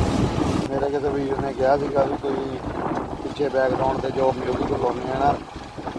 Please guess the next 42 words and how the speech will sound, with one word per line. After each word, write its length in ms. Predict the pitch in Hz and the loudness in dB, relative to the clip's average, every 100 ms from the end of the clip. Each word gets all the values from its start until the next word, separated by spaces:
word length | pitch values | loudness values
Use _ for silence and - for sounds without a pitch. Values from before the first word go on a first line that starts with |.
| - - | -8 4
ਉਹ 200 | 139 143 | 8 10
ਨਾ 100 | 147 | 10
ਲਾਇਆ 280 | 147 135 131 | 12 12 12
ਕਰੋ। 280 | 135 147 147 - - - - - - - - | 12 10 8 0 -6 -4 -4 -4 -8 -8 4
ਤੁਸੀਂ 400 | 156 151 151 147 | 6 10 10 8
ਨੈਚੁਰਲ 420 | 151 139 151 147 147 | 8 8 8 8 10
ਜਿਹੜੀ 220 | 143 147 | 8 8
ਵੀਡੀਓ 300 | 143 139 147 | 6 6 6
ਹੁੰਦੀ 260 | 139 135 | 6 8
ਆ, 60 | 147 | 10
ਉਹ 300 | 147 143 147 | 10 10 8
ਹੀ 60 | 151 | 8
ਸੁੱਟਿਆ 300 | 139 139 139 | 6 8 8
ਕਰੋ। 220 | 131 123 - - - - - - - | 8 6 2 -12 -12 -10 -8 -8 4
ਤੇ 60 | 135 135 127 127 127 | 8 12 12 12 10
ਇਸ 180 | 135 135 | 8 10
ਕਰਕੇ 320 | 139 135 139 | 10 10 8
ਮੈਂ 360 | 135 135 135 139 | 8 8 8 8
ਕੋਈ 200 | 127 135 | 8 10
ਬੈਕਗ੍ਰਾਉਂਡ 500 | 131 127 120 131 131 | 10 8 8 6 6
ਮਿਊਜ਼ਿਕ 340 | 127 127 120 | 6 6 6
ਨਹੀਂ 140 | 135 143 | 6 8
ਲਾ 260 | 135 127 | 10 10
ਰਿਹਾ 180 | 120 135 | 10 8
ਹੈਗਾ। 260 | 127 135 139 - - - - - - - - | 8 6 4 0 -4 -4 -4 -4 -4 -4 2
ਤੇ 300 | - 131 131 | 10 12 12
ਜਿਹੜੀ 240 | 131 143 143 - - - - 135 | 12 8 6 2 -10 -10 0 8
ਆ 160 | 139 | 10
ਜਿਹੜੀ 220 | 135 135 139 - | 10 8 4 4
ਪਹਿ-, 160 | 127 131 | 6 6
ਪਹਿਲੀ 340 | 127 131 131 | 8 8 8
ਵੀਡੀਓ 280 | 147 143 147 | 6 8 8
ਵੀ 80 | 151 | 8
ਜਿਹੜੀ 200 | 139 143 | 8 6
ਪਾਈ 340 | 127 131 135 | 8 8 10
ਆ, 80 | 139 | 10
ਉਹ 140 | 135 120 | 10 8
ਵੀ 220 | 139 147 | 8 6
ਇੱਦਾਂ 200 | 139 143 | 6 4
ਹੀ 60 | |
ਪਾਈ 320 | 135 135 131 | 8 8 8
ਆ, 120 | 139 | 8